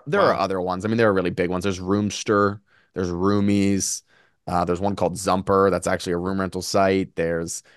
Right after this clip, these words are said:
Speaker 1: um, Craigslist, believe it or not, is still a juggernaut for rooms. <laughs>
Speaker 2: Is
Speaker 1: They
Speaker 2: it
Speaker 1: have a
Speaker 2: really?
Speaker 1: special category for it, right?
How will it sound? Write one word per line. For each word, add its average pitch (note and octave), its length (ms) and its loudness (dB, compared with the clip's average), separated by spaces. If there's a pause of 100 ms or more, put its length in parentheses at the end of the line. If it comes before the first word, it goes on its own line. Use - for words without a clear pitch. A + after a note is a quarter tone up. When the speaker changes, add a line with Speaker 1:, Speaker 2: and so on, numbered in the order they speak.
(300)
Speaker 1:
um, E2+ 540 -6 (380)
Craigslist, F#2+ 560 0
believe G2 200 2
it G2 60 2
or G2 80 2
not, F#2 200 2
is - 100 -4
still F#2+ 180 -2
a F#2 60 -2
juggernaut F#2 520 0
for E2 140 -4
rooms. G2 480 0
<laughs> - 60 -16
Speaker 2:
Is A#2 100 -6
Speaker 1:
They B2+ 60 0
Speaker 2:
it - 20 -4
Speaker 1:
have G2+ 100 -2
a G2+ 40 0
Speaker 2:
really? G2 100 -2
Speaker 1:
special G2 240 0 (180)
category G#2 520 2
for G#2 340 0
it, G#2 140 -4
right? G2+ 360 -2